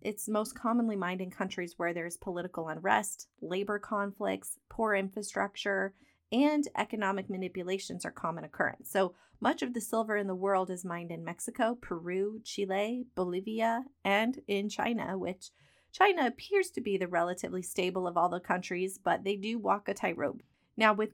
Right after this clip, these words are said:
the new Green Deal that Joe Biden is coming out with, they're going to need even more silver because it's in electric cars, it's in robotics, it's in a lot of the technology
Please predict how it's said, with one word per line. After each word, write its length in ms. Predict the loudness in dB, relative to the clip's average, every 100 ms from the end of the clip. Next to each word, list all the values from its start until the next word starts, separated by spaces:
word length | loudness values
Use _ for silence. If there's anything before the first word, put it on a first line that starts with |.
| -2
the 180 | 0
new 320 | 2 2 2 2
Green 320 | 0 2 2
Deal 300 | 2 0 0
that 160 | -2
Joe 140 | 0 2
Biden 360 | 4 4 2
is 120 | -2 -4
coming 340 | -2 -2 0
out 180 | 0 0
with, 220 | -2 0
they're 120 | -2
going 320 | 0 0 -2 -4
to 100 | -4
need 340 | -4 -4 -6
even 400 | -6 -4 -2 -2
more 360 | -2 0 0 0
silver 460 | -2 -4 -2 -2 -2
because 480 | -4 -6 -8 -6 -6
it's 180 | -6 -4
in 120 | -4
electric 440 | -4 -4 -6 -10
cars, 460 | 2 6 6 2 -8
it's 160 | -8 -6
in 120 | -2
robotics, 640 | -2 2 2 2 -2 -8
it's 200 | -12 -6
in 220 | -2 -2 -4 _ -6 0
a 80 |
lot 280 | 2 6 4
of 100 | 4
the 60 | 0
technology 960 | 0 -2 0 2 2 0 -2 -4 -4